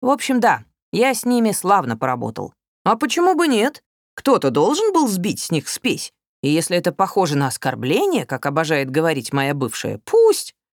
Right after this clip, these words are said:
Я зарабатываю себе на жизнь. А кроме того, если после моих статей хотя бы несколько других родителей очухаются и вакцинируют своих детей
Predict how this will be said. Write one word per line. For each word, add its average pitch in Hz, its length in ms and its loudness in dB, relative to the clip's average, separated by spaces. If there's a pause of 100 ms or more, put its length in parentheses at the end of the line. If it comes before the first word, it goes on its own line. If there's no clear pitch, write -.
(200)
Я 208 240 0
зарабатываю 254 600 2
себе 262 260 0
на 254 160 4
жизнь. 208 360 0 (360)
А 160 100 0
кроме 311 300 0
того, 123 320 -2 (240)
если 196 300 0
после 208 320 0
моих 208 260 0
статей 214 400 -2
хотя 139 280 -2
бы 190 120 2
несколько 196 500 0
других 170 400 0
родителей 135 540 0
очухаются 156 760 0 (240)
и 160 140 0
вакцинируют 165 800 0
своих 139 300 -4
детей 127 440 -4